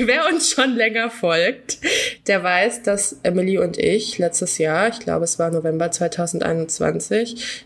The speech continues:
verkündet haben, dass wir auf unbestimmte Zeit eine Pause machen. Und der Grund dafür war, dass ich mit einem Hirntumor diagnostiziert worden bin. Und ich kann euch sagen,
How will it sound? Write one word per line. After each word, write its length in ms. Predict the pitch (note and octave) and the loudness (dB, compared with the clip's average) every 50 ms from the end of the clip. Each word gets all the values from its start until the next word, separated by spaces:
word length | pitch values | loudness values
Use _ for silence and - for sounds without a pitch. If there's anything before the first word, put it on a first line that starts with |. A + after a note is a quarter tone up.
| - | -10
verkündet 500 | - - F3+ - - G3+ F#3+ G3 G3 G3 | -6 -6 -6 -2 0 0 2 2 0 0
haben, 300 | G#3+ G3 F3+ F3+ F#3 F3+ | 0 0 2 2 0 0
dass 220 | F3 F3 E3 - - | 0 0 -2 0 0
wir 100 | F3 E3+ | 0 -2
auf 80 | E3+ | 0
unbestimmte 720 | - - G#3 A#3 A3 A3+ A3+ - - F#3 F3+ F3 F3+ F3 - | -2 -2 0 0 0 -2 -2 -2 -2 -2 0 0 -2 -4 -4
Zeit 420 | - - E3 D#3 D3+ D#3 E3 - - | -4 -2 0 0 0 0 -2 -4 -4
eine 200 | D#3 D3+ D3+ D3+ | -2 0 0 0
Pause 400 | D3+ - D3 C#3+ C#3+ C#3+ D#3 D#3 | -2 -2 0 0 0 0 0 -2
machen. 400 | D3+ D3+ D3+ - - D#3+ E3 D#3+ - - - - - - - - - - - - - | -2 -2 -4 -4 -6 -8 -8 -8 -10 -14 -16 -14 -14 -12 -12 -12 -12 -14 -14 -8 -4
Und 80 | F3 | 0
der 120 | E3 D#3+ D#3+ | 0 0 0
Grund 300 | - - C4+ C#4+ C#4 C#4 | 0 0 -2 0 0 0
dafür 340 | B3 A#3+ - - G#3 F#3+ E3+ | -2 -2 0 -2 -2 0 0
war, 260 | D#3+ D3+ D#3 D#3 D#3+ | 2 2 2 2 2
dass 180 | E3 E3 - | 0 0 -2
ich 120 | - - - | -4 -2 -4
mit 140 | F#3 E3 - | -2 0 0
einem 220 | E3 E3 E3+ F3 | 0 0 0 0
Hirntumor 540 | F3 F#3 F3 F3 F3+ - - F3+ F3 E3+ E3 | 0 0 0 0 0 -2 0 0 0 0 -2
diagnostiziert 960 | E3 E3+ D#3+ D#3 D#3 - - E3+ D#3+ - - D3+ - - - D#3+ D#3 - - | -2 -2 -4 -4 -4 -6 -8 -8 -8 -8 -8 -6 -6 -2 -2 -2 -2 -2 -2
worden 240 | - - D#3+ D#3 D#3 | -2 -2 0 0 0
bin. 140 | D#3+ D#3+ D#3+ | 0 0 0
Und 140 | D#3 D#3 D#3+ | 0 -2 -2
ich 120 | - - | -4 -4
kann 180 | - - D#3+ D#3+ | -4 -2 0 0
euch 140 | D#3 D3+ - | 0 0 -2
sagen, 520 | - F3 E3+ F#3+ G#3 A3+ A#3+ B3+ B3 | -2 0 0 2 2 0 0 -2 -4